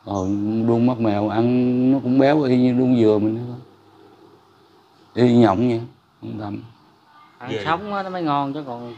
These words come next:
Speaker 2: chiên là nó hết ngon rồi.
Speaker 1: Nhộng tầm thì nó quay, nó lấy kén rồi, còn con, ờ, nó xé cái tổ ra, nó lấy nhộng rồi nó luộc lại, nó bán.
Speaker 2: Dạ.
Speaker 1: Một miếng chén mấy chục ngàn đó con.
Speaker 3: Mắc lắm ông Tư.
Speaker 1: Campuchia mua gì rồi không có gì ăn nè,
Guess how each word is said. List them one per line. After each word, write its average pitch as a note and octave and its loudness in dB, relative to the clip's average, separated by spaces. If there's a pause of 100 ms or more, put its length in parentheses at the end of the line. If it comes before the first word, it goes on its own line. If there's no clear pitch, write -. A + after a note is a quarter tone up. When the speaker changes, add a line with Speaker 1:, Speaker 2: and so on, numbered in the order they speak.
(100)
Speaker 2:
chiên C#3+ -4
là A#2+ -10
nó B2 -14
hết E3+ -14
ngon C#3 -8
rồi. A2+ -20 (500)
Speaker 1:
Nhộng G2+ 2
tầm G2+ 2
thì G#2 -2
nó A#2 -4
quay, C3 2
nó C3+ 0
lấy C#3+ 2
kén D3 2
rồi, G#2+ 2
còn G#2 -2
con, B2 -2
ờ, B2+ -2
nó C#3 0
xé C#3+ 2
cái C#3+ 0
tổ A2+ 2
ra, C3 2
nó C3+ 0
lấy C#3 2
nhộng A2+ 0
rồi A2+ -4
nó C3+ 2
luộc G2 2
lại, G#2+ -2 (200)
nó B2+ 0
bán. C#3+ 2 (600)
Speaker 2:
Dạ. A#2+ -20 (480)
Speaker 1:
Một A#2 -6
miếng A#2+ 2
chén D3+ 4
mấy D#3 4
chục - 0
ngàn A#2 0
đó C#3 -2
con. C3+ 2 (180)
Speaker 3:
Mắc C#3 -12
lắm D3 -14
ông A#2+ -18
Tư. A2 -14 (640)
Speaker 1:
Campuchia C3 4
mua C3+ 2
gì A#2+ 2
rồi A#2+ -2
không B2+ -2
có D3+ 4
gì B2 4
ăn B2+ 2
nè, A#2+ 0